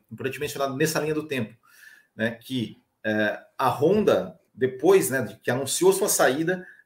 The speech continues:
ela também anunciou que iria continuar fornecimento, e voltou atrás, que iria continuar fornecendo motores pra Red Bull até dois mil e vinte e cinco.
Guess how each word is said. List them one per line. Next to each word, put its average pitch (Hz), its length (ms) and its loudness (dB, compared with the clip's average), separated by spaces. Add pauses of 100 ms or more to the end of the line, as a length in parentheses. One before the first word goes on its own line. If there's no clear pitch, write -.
ela 156 240 8
também 180 460 4
anunciou 185 480 0
que 185 140 -6
iria 196 440 6
continuar 180 640 -2
fornecimento, 165 520 -2
e 143 40 -10
voltou 175 400 2
atrás, 165 380 0
que - 120 -8
iria 170 240 0
continuar 165 360 -4
fornecendo 165 520 0
motores 160 380 -2
pra 143 140 0
Red 135 140 -2
Bull 151 300 -4
até 190 400 4
dois 196 200 2
mil 170 120 -2
e 170 40 -6
vinte 202 140 -6
e - 20 -8
cinco. 135 260 -10